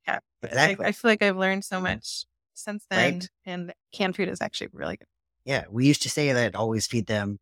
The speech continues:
Speaker 2: dry food because that was better for their teeth.
Speaker 1: There is something to that.
Speaker 2: Yeah.
Speaker 1: I do think the physical chewing on harder
Speaker 2: Mm-hmm.
Speaker 1: stuff logically cleans their teeth. But if we have a cat with dental, oh, you're getting me on a tangent
Speaker 2: Sorry.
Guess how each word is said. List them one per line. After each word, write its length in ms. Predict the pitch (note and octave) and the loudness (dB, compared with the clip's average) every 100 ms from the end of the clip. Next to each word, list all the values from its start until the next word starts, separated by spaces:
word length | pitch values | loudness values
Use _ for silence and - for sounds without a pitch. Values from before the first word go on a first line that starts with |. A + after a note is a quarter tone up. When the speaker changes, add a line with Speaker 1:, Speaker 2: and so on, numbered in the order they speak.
| - | -8
Speaker 2:
dry 240 | A2+ D#3 | 0 2
food 340 | F3 B2 A#2 G#2+ | 2 0 -2 -2
because 600 | A2+ - A2 G#2 G#2 G2+ | -4 0 0 0 -2 -2
that 100 | A2 | 0
was 80 | G#2 | 0
better 140 | A#2 G#2+ | 0 -4
for 100 | F2 | -4
their 80 | F2 | -6
teeth. 380 | - - - _ _ - | -6 -12 -18 _ _ 0
Speaker 1:
There 180 | A#3+ C4+ | 6 6
is 180 | D4+ | 6
something 340 | - A3+ G#3+ F3+ | 4 2 2 -2
to 120 | F3+ | 0
that. 220 | D#3+ - | 0 0
Speaker 2:
Yeah. 100 | G3 - | -4 2
Speaker 1:
I 120 | G3+ | 2
do 520 | F#3+ G#3+ G#3+ G#3+ G#3+ G3+ _ _ _ - | 4 4 6 6 2 -2 _ _ _ -2
think 260 | F#3+ F#3 - | -2 -2 -8
the 60 | E3+ | -4
physical 500 | - F#3+ F3+ - - | 0 2 0 -4 -8
chewing 420 | - F3 F3 E3+ | -4 -2 0 -2
on 140 | - | -2
harder 220 | F3 F3 B2 | 0 0 0
Speaker 2:
Mm-hmm. 60 | |
Speaker 1:
stuff 160 | C3 D#3+ - _ _ _ | -2 -4 -10 _ _ _
logically 560 | F3 E3+ E3 F3 E3+ D#3+ - | 0 0 0 -2 -4 -6 -4
cleans 280 | F3 E3+ | -2 0
their 120 | E3 E3 | 0 -2
teeth. 280 | - F3+ - _ _ _ - | -2 -4 -6 _ _ _ -6
But 180 | E3+ G#3 | 2 4
if 160 | A#3+ | 4
we 100 | C4 | 2
have 180 | A3+ A3 | 4 4
a 60 | G3 | 4
cat 260 | - G3 F3+ | 2 2 0
with 180 | F3+ _ _ A3 | -8 _ _ -10
dental, 260 | F#3+ F#3 - | -4 -4 -4
oh, 40 | F3 | -8
you're 120 | E3+ | -10
getting 220 | F#3 E3+ | -8 -6
me 100 | E3 | -6
on 120 | D#3+ | -8
a 60 | D#3+ | -10
tangent 260 | - E3+ D#3+ | -14 -8 0
Speaker 2:
Sorry. 300 | C3 A#2+ | 2 2